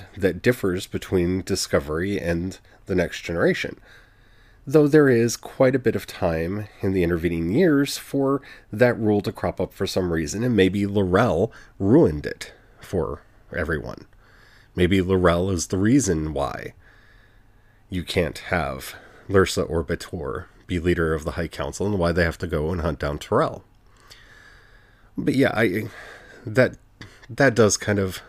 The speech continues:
bother me a little bit. But maybe they just decided, "Let's not make the Klingons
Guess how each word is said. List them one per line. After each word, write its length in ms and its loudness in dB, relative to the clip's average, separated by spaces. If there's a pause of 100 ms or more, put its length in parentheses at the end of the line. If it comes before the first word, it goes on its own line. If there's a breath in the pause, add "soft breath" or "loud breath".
bother 340 2
me 180 2
a 60 2
little 180 0
bit. 240 2 (1040 loud breath)
But 200 0 (500 loud breath)
maybe 260 6
they 180 6
just 300 0
decided, 520 4 (680 loud breath)
"Let's 240 -2
not 180 0
make 240 -2
the 100 -4
Klingons 720 0